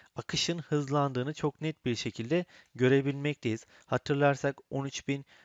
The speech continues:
yüz altmış sekiz, yani on dört Haziran iki bin on sekizden başlayan bir negatif hareket söz konusuydu. Evet, yılbaşından itibaren, hatta Aralık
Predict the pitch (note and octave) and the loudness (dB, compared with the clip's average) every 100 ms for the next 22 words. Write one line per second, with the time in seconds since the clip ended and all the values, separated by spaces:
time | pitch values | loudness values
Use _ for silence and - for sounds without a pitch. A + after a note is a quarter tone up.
0 | _ B2+ C3+ C3 C#3 - C3 B2+ A#2+ A2 | _ 0 2 2 -2 -6 -6 -4 -4 0
1 | B2 B2+ - C3 C#3+ C#3 C3+ - C3+ A#2+ | 0 0 -2 -2 0 2 0 2 -2 0
2 | C3+ B2+ - A#2+ B2+ C#3+ D3 B2+ B2+ A#2+ | 0 -2 -8 -6 -4 -4 -4 -8 -6 -2
3 | B2+ B2 B2+ - C#3 C3+ C#3 C3+ C3+ C#3 | 0 2 0 0 -4 0 0 2 0 0
4 | C3 C#3+ - _ - - A#2 B2 - D3+ | 0 -2 -4 _ -20 -6 0 0 2 0
5 | - B2 A2+ - G2+ - G2+ G2+ E3 - | 0 0 0 -6 -6 -6 -4 2 2 2
6 | - _ C3+ A#2+ - B2 B2 C3 - C3+ | -14 _ 2 2 2 2 2 2 0 -4
7 | C3 B2+ - C3 B2+ A#2 - A#2+ - A#2+ | -4 -4 -2 2 2 0 0 2 4 2
8 | C#3 - - | 2 0 -10